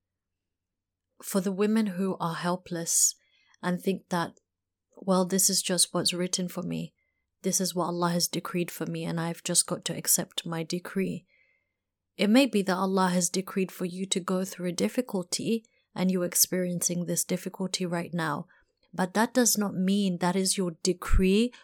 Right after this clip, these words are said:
for life. That does not mean you have to live in that suffering forever. That does not mean that you are powerless and not able to change the situation,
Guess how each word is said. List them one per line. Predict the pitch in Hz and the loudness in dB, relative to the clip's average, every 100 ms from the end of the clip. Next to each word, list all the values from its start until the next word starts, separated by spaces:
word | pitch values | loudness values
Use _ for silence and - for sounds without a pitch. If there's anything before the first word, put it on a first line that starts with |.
| _ | _
for | - 180 | -4 0
life. | 175 156 156 156 - - _ - _ | 2 2 0 -6 -12 -16 _ -20 _
That | - 196 | 2 4
does | 196 233 - | 6 6 6
not | 214 185 | 2 2
mean | 190 202 208 | 2 2 2
you | 185 185 | 0 -4
have | 180 - | -4 -4
to | - 180 | -2 0
live | 185 190 185 - | 4 4 2 -4
in | 180 | -4
that | 175 160 | 0 2
suffering | - 175 - 175 175 | 2 2 -2 -4 -4
forever. | - 170 165 165 - 165 _ _ _ _ _ _ _ _ - - | -4 -2 -2 -2 -4 -6 _ _ _ _ _ _ _ _ -10 0
That | 196 214 | 4 4
does | 180 220 | 4 4
not | 220 214 | 4 4
mean | 202 202 202 | 2 2 2
that | 190 - | 0 -4
you | 190 | -4
are | 175 | -4
powerless | 175 185 180 190 202 240 - - - - - | -2 2 2 4 4 6 6 4 -6 -12 -2
and | 180 | 2
not | 180 185 | 2 2
able | 185 196 | -2 -2
to | 202 | -2
change | 190 - 190 180 170 - | -2 2 4 4 0 -2
the | 175 | 2
situation, | - 175 - 170 165 - 165 151 | 2 2 -2 -2 -2 -2 -4 -6